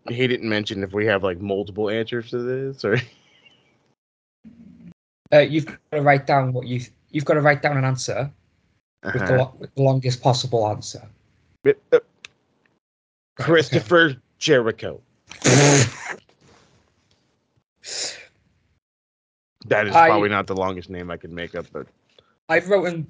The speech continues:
Speaker 2: I've written, I've written
Speaker 1: I've
Speaker 2: three
Speaker 1: wrote
Speaker 2: names, but I'm going for the bottom one. I just wrote 'em so I could, like,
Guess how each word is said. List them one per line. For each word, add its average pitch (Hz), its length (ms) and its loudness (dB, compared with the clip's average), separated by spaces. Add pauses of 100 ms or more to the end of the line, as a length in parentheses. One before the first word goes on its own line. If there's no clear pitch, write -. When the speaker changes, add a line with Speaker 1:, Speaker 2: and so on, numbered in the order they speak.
Speaker 2:
I've 131 200 -4
written, 151 420 -4
I've 151 220 -4
written 180 300 -6
Speaker 1:
I've 131 120 -2
Speaker 2:
three 175 220 6
Speaker 1:
wrote - 80 -6
Speaker 2:
names, 135 680 -6 (1120)
but 156 180 6
I'm 143 80 -4
going 156 200 -2
for - 60 -16
the 160 80 -4
bottom 135 400 -2
one. 156 260 0
I 135 100 -8
just 139 220 -6
wrote 139 180 2
'em 143 140 -2
so 139 160 -4
I 127 80 0
could, 127 240 -6
like, 110 300 -2